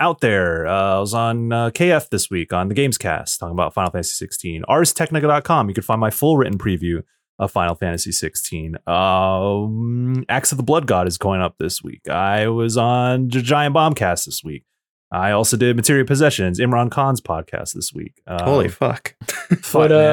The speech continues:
Speaker 1: man. Uh, MinMax. I was on MinMax talking about, uh, we're doing the deepest dive with, uh, my friends at MinMax. So, you know, I'm out here, brother.
Speaker 3: What, uh, what games did you talk about on Axe of the Blood God? Was it one of their, like,
Speaker 1: We're
Speaker 3: R P?
Speaker 1: doing a, we're doing a
Speaker 3: Go-
Speaker 1: six,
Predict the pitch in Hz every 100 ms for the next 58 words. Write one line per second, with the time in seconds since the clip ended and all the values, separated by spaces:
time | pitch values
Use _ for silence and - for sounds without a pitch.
0 | 117 - 107 127 175 147 120 - - 113
1 | 113 127 139 156 135 113 - 127 123 123
2 | 120 - 113 110 107 139 135 120 151 131
3 | - 98 87 85 - _ 101 - 110 104
4 | 104 98 - 139 110 - 135 95 - -
5 | - - - 78 87 92 - - - -
6 | - _ _ _ _ - 82 85 120 117
7 | 82 95 127 - _ _ _ _ _ _
8 | _ 147 135 135 135 151 143 139 131 123
9 | 131 123 127 123 127 127 127 127 120 120
10 | - 123 - 127 123 123 123 120 117 120
11 | 123 113 117 - _ _ _ _ _ _
12 | _ _ _ - - 135 156 156 139 113
13 | 117 - _ _ _ _ _ _ 147 156
14 | 160 127 117 113